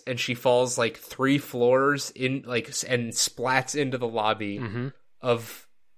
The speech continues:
Speaker 1: and it just sends the entire place into chaos, but it counts as an accident.
Speaker 2: Yeah.
Speaker 1: And then you just calmly walk out.
Speaker 2: Yep. And that's what I did my first time. And I thought that was very cool. Um, like, this, this level is, uh,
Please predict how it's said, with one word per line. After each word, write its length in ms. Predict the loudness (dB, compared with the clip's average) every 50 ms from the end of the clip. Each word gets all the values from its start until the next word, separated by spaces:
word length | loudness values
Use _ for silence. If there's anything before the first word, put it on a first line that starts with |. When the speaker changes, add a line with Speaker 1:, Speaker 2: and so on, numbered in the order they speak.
| -20 -12 -2
Speaker 1:
and 140 | 2 4 4
it 40 | 4
just 220 | 4 2 2 4
sends 220 | 4 4 4 4 4
the 100 | 0 0
entire 280 | 0 4 4 4 6
place 260 | 6 4 2 2 0 -2
into 120 | -6 -4
chaos, 340 | 0 2 2 2 2 0 -2
but 240 | 0 2 4 4 4
it 100 | 2 2
counts 320 | 2 2 2 2 0 -2
as 100 | -4 -4
an 80 | -2 -2
accident. 460 | 0 0 -2 -2 -4 -6 -6 -4 -4
Speaker 2:
Yeah. 160 | -4 -4 -4
Speaker 1:
And 120 | -4 -4 -4
then 100 | -2 -2
you 100 | -4 -6
just 200 | -6 -8 -10 -6
calmly 380 | -4 -2 -2 -2 -2 -6 -6
walk 320 | -6 -6 -6 -6 -6 -6 -8
out. 180 | -10 -2 2
Speaker 2:
Yep. 160 | 2 2 2 0 -4 -6
And 160 | -4 0 2
that's 220 | 2 2 2 2
what 100 | 4 6
I 120 | 6 6 6
did 200 | 6 4 4 4
my 160 | 4 2 2
first 320 | 2 2 0 0 0 0
time. 340 | 2 4 4 4 2 -2 -6 -8 -4
And 140 | -2 2
I 80 | 2 2
thought 280 | 2 4 4 2 4 2
that 140 | 0 0
was 160 | 0 -2 -4 -2
very 300 | 2 2 2 2 2 0
cool. 460 | -4 -4 -2 0 0 0 0 -2 -6 -12 -12 -4
Um, 420 | 0 2 4 2 2 0 -4 -10 -14 -18 -20 -20 -20 -20 -20 -20 -20 -20 -20 -20 -20 -20 -20 -20 -20 -20 -20 -20 -10 0
like, 460 | 4 4 6 4 4 0 -6 -18 -20 -20 -20 -20 -20 -20 -20 -20 -20
this, 540 | -12 -4 -2 0 0 2 2 0 0 -2 -4 -8 -14 -18 -18 -20 -20 -20 -20 -20 -20 -10
this 340 | -4 0 0 2 2 0 0
level 560 | 2 4 4 4 4 2 0 0 0 -2 -6 -4
is, 480 | -2 -2 0 0 0 0 -2 -2 -2 -2
uh, 220 | -2 -4 -6 -8